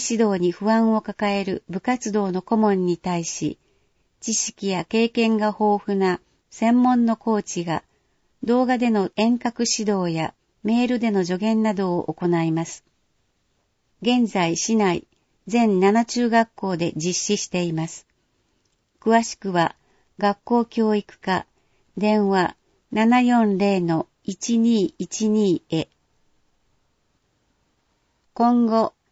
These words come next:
教育子育て支援や防災防犯対策に加え、次世代モビリティサービスの実現など、地域の課題解決や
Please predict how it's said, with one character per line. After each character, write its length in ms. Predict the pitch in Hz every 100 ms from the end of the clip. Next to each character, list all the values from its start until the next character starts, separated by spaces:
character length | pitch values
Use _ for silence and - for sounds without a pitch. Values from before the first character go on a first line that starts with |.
| _ -
教 260 | 247 247
育 340 | 247 233 233 -
子 140 | 214
育 320 | 208 240 240
て 100 | 233
支 220 | 220 214
援 240 | 208 190 170
や 240 | 160 - _ _ _ -
防 200 | 202 247
災 360 | 247 226 220 180
防 220 | 214 240
犯 220 | 240 233
対 240 | 233 226
策 280 | 220 202 190
に 140 | 185 175
加 280 | 170 170
え、 180 | 160 165 _ _ _ _ 190
次 140 | 185
世 180 | - 240
代 280 | 226 220 -
モ 120 | 196 196
ビ 120 | 233
リ 140 | 247
テ 120 | -
ィ 80 | 240
サ 200 | 226 226
ー 40 | 208
ビ 100 | 196
ス 140 | -
の 140 | 190 180
実 360 | 180 - 190
現 240 | 202 190 180
な 120 | 175
ど、 220 | 165 - - _ _ _
地 280 | - 277 254
域 200 | - 196
の 140 | 190
課 160 | - 196
題 240 | 208 214
解 240 | - 214 214
決 380 | 208 190 - 190
や 240 | 180